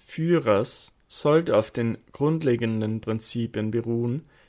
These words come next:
die von den großen Acharyas praktiziert werden. Auch das Srimad Bhagavatam bestätigt, dass man dem Beispiel großer Gottgeweihter folgen sollte,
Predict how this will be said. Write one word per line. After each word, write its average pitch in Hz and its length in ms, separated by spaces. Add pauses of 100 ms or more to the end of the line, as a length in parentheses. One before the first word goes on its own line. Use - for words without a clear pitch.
(100)
die 139 100
von 143 200
den 147 140
großen 156 440
Acharyas 113 720
praktiziert 123 720
werden. 104 380 (840)
Auch 139 220
das - 200
Srimad 175 520
Bhagavatam 110 720
bestätigt, 107 760 (360)
dass 147 200
man 147 320 (140)
dem 135 100
Beispiel 147 480
großer 131 440
Gottgeweihter 110 640
folgen 107 360
sollte, 104 520